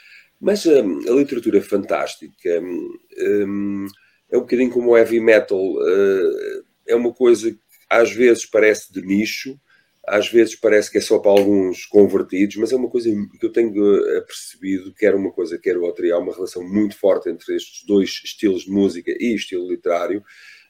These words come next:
hum, que é muito mais expansivo e é muito mais, hum, lato na sua influência, eh, do que, hum, hum, propriamente,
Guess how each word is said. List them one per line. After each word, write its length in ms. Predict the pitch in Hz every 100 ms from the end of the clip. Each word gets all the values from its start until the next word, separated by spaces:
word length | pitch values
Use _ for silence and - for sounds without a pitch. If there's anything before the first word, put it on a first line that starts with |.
| _
hum, 360 | 95 107 104 98 - _
que 280 | 117 120 117
é 40 |
muito 260 | 120 123 117
mais 180 | 117
expansivo 1120 | - - 113 104 98 - 101 101 107 98 110 110 - - _
e 120 | 92
é 60 | 104
muito 340 | 107 113 -
mais, 600 | 107 104 101 95 95 - 98
hum, 360 | 92 90 78
lato 520 | 98 98 92 - - 98
na 100 | 95
sua 240 | - 101
influência, 1000 | 95 - 95 95 95 92 85 - 95 92 - _ _ _ -
eh, 320 | 95 90 82
do 300 | 101 107 101
que, 220 | - 113
hum, 480 | 107 107 107 107 101 -
hum, 680 | 101 101 101 101 92 -
propriamente, 840 | - 110 - 98 101 110 110 104